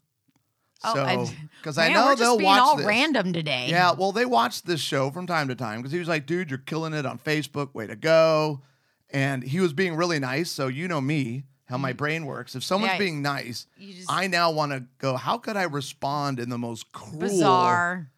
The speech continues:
Speaker 2: inappropriate, weird way to get a laugh?" Right?
Speaker 1: Yeah.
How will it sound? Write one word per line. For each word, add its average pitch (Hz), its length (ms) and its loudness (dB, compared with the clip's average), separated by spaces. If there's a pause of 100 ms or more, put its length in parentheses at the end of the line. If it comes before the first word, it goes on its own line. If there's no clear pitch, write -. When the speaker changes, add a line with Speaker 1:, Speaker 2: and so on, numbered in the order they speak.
(300)
Speaker 2:
inappropriate, 156 920 0
weird 156 400 2
way 127 200 2
to 123 80 -2
get 123 140 -4
a 147 60 2
laugh?" 180 440 0 (540)
Right? 131 360 -4
Speaker 1:
Yeah. 147 380 -6